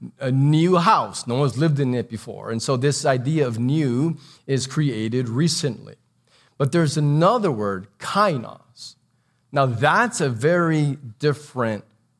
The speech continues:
word. So definition is it means new as to form or substance. But it doesn't mean recently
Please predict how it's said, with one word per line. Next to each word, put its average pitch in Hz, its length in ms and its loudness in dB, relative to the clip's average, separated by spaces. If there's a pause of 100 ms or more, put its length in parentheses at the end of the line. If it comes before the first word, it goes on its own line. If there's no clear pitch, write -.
(140)
word. 113 640 0
So 139 120 -4
definition 147 960 0
is 123 320 -2 (300)
it 143 260 0
means 139 340 2
new 135 640 2
as 135 340 0
to 151 160 -4
form 117 560 -2
or 113 180 -4
substance. - 1120 -6 (480)
But 165 120 0
it 160 200 2
doesn't 240 420 2
mean 220 360 4
recently 175 1000 2